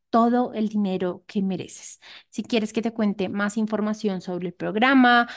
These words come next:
cómo empezar, los planes de pago, los descuentos que tenemos especiales en este momento, más los bonos, que uno de ellos es justamente sobre el dinero, escríbeme a mi Instagram y con todo el amor te voy a contar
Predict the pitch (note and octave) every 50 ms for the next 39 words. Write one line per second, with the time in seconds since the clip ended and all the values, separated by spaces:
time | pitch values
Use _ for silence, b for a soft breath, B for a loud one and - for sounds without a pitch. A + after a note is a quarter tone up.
0 | B B B _ _ - A#3 G#3+ G3+ G3 F3+ F#3+ F#3 - - C4 B3+ B3 A3 G#3
1 | G#3 G#3 G3+ - - - A3 G3 F#3+ F#3+ F3 F3 F3 F3 E3 - - A3+ A3+ A3
2 | G#3+ G3+ G3 F#3+ F#3 G3 F#3+ F#3 F3 F#3 F#3 - - - _ - A#3+ C4+ C#4 C4
3 | B3+ B3 A#3+ A3 - A3 G3+ - G3 F#3+ F#3+ F#3+ - F#3 - - - F#3 - -
4 | F#3 E3+ E3+ E3+ - F#3 F3 F3 F3+ - - F3 F3+ F#3 G3+ G#3+ G#3+ G#3 G#3 G3+
5 | G3+ G3+ G3 - - F#3+ F3+ F3 - - - F3+ F3+ G3+ B3 B3+ B3+ B3 A#3 G#3+
6 | A3 A3+ - - - G3 F#3+ F#3 F3 E3+ F3 D3 D3+ E3+ - F3+ - - - G3+
7 | G3 - G3 F#3 F#3 F3+ F3+ F3 E3+ - - - G#3+ G#3 G3+ G3+ F#3+ F#3 - -
8 | F3+ G3 G3 A3+ A#3+ C4 C4 A3 F3+ F#3 A#3 C4+ - A3+ - - - A3 A#3 A3
9 | G#3+ G#3+ G#3+ G#3+ G#3 - - A#3 A#3+ A3+ A3 A3 G#3 G#3+ - F#3+ F#3 F#3 F3+ F#3+
10 | F#3 - - G#3+ - G#3 F#3+ F#3+ F#3 - _ - G#3 G#3 G3+ G3+ G3+ - - G3+
11 | G#3 G3+ G3 E3+ E3 D3 - - - E3 D#3+ - E3+ E3+ E3 - C#3+ C#3 -